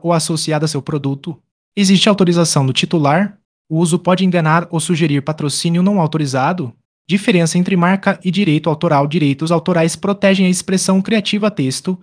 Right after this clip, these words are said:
foto, vídeo, não ideias em si. Marcas protegem sinais que distinguem produtos, serviços, nomes, logotipos,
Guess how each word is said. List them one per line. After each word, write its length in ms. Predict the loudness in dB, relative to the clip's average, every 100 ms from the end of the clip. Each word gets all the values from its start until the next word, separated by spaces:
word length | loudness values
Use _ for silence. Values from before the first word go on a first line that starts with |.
| _
foto, 480 | _ 0 0 -2 -10 -6
vídeo, 360 | -4 -2 -4 -12 _
não 200 | 0 2
ideias 340 | 2 2 0 -2
em 80 |
si. 400 | -4 -4 -6 -8 -14 _ _ -6
Marcas 380 | -2 0 -2 -4
protegem 460 | -6 -2 -2 0
sinais 400 | -4 -4 -4 -4
que 100 | -6
distinguem 540 | -4 -4 -2 -2 0 0
produtos, 480 | -2 -2 -2 -4
serviços, 480 | -2 -2 -2 -4 -4
nomes, 540 | -4 -2 -2 -6 -10 -6
logotipos, 760 | -4 -2 0 -2 -4 -8 -10